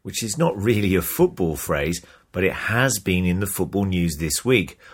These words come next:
after Newcastle United's manager Alan Pardew headbutted one of the opposing team's players. A headbutt is a violent act when one person uses his head, usually the forehead,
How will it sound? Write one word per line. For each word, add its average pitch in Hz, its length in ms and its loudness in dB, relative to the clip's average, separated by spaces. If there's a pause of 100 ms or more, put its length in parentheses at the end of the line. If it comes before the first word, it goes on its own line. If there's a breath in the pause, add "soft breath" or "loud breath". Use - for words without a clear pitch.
(140)
after 90 300 -4
Newcastle 104 720 -2
United's 92 580 -2
manager 95 500 0 (160)
Alan 90 340 0
Pardew 92 680 -2 (340 loud breath)
headbutted 104 840 0
one 90 320 0
of 98 80 0
the 101 140 0
opposing 92 580 2
team's 78 400 -4
players. 107 640 2 (640 loud breath)
A 95 60 -8
headbutt 113 760 2
is 101 160 0
a 131 80 2
violent 90 680 0
act 95 460 -4 (340 loud breath)
when 87 220 0
one 104 240 2
person 92 480 0
uses 87 460 0
his 82 160 -6
head, 113 380 0 (380 loud breath)
usually 123 480 0
the 82 120 -2
forehead, 104 760 -2